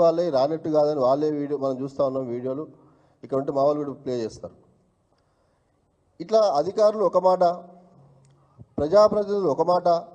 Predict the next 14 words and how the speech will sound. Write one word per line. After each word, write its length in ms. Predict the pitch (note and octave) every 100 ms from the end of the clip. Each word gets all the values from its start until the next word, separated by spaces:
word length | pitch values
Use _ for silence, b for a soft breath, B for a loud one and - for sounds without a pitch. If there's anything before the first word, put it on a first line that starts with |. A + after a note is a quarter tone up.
| - _ _ _ _ _ _ _ -
నేను 140 | F#3 F#3+
ఇందాక 180 | A3 G#3
వస్తే 120 | G3 F#3+
అప్పుడు 160 | D3+ D#3
చూసిన 220 | C#3+ G2 - - _ _ _ _ _ _ _ _ _ _ _
డిప్యూటీ 320 | C#3+ E3+ G#3+ A3
సీఎం 200 | G#3+ G3+ G3
గారు 220 | F#3+ E3+ C3+ - _ _ _ _ _ _ _ _ _ _ _ _ _ _ C#3+
బట్టి 180 | E3 F3+
విక్రమార్క, 360 | F3+ F3+ F3 D#3+ D#3 B2+ C3 -
విక్రమార్క 500 | C3+ F3 F3+ F3+ F3 D#3
గారు 140 | D#3
చెప్తా 200 | C#3+ - C3+
ఉన్నారు, 220 | A#2 G#2+